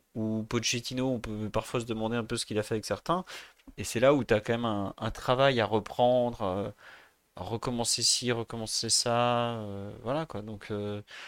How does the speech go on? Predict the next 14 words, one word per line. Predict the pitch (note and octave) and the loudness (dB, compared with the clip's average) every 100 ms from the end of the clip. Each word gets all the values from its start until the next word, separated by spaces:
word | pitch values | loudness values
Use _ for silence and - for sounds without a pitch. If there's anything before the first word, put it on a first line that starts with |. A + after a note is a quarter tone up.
| - - - _ _ _ | -16 -18 -20 _ _ _
ça | - D#3 | 0 2
fait | E3+ F3+ | 6 6
effectivement | E3 D#3+ - D#3+ E3+ | 6 4 6 8 8
partie | D#3 - D#3+ | 8 6 2
des, | C3+ B2+ B2+ A#2 | 4 4 4 4
des | A#2+ | 2
choses | A#2 - D#3 | 2 6 8
à | C#3 | 8
revoir, | B2+ B2+ B2+ B2+ C#3+ | 8 8 10 10 8
à | B2+ | 4
reprendre, | C3 C3+ - C#3 C3+ F#3+ C#3 | 4 4 4 4 6 4 0
mais | A#2+ A2+ | -2 -2
bon, | A#2 A2+ C3 | 0 -2 -2
bah, | - A2+ B2 | -4 -6 -14